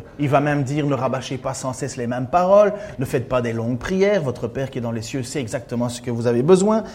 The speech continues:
et ainsi de suite. Donc, il nous enseigne sur la prière. Mais sur le don financier, comment est-ce qu'on est enseigné ?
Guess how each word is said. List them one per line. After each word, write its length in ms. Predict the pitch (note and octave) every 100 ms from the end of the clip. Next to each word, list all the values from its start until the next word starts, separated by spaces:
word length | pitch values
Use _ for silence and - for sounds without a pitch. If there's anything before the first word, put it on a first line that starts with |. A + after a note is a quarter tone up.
| -
et 140 | D3+
ainsi 200 | F3+ -
de 40 | D#3+
suite. 160 | C#3+
Donc, 160 | F#3+ G3
il 60 | A#3+
nous 160 | G3+
enseigne 480 | A#3+ A#3 C4+ D4 A3+
sur 300 | - A3 A#3 - - -
la 100 | F3+
prière. 280 | - C#3+ A2
Mais 400 | F#3+ E4+ C4+ - - - - - - - -
sur 480 | - - C4 D4+ - -
le 200 | D3 D3+
don 320 | B2+ F3 A#3
financier, 680 | A3+ F#3+ E3 C#3+ - A#2 G2 - - - - -
comment 220 | A3+ C4
est-ce 120 | B3+
qu'on 160 | - F#3
est 160 | D#3+ E3
enseigné ? 480 | D3 D3 A#2+ G2+